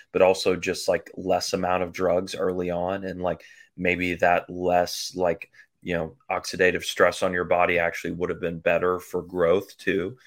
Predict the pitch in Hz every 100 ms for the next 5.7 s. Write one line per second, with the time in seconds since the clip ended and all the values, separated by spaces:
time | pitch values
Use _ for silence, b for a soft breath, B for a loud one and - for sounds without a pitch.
0 | b _ - 85 85 87 87 87 85 95
1 | 90 87 82 - 85 87 - 87 87 -
2 | 87 82 - 85 95 90 87 90 - 87
3 | 123 - 90 95 104 - 107 123 131 B
4 | B _ 90 - 98 95 95 90 - 87
5 | - 90 87 - 92 90 90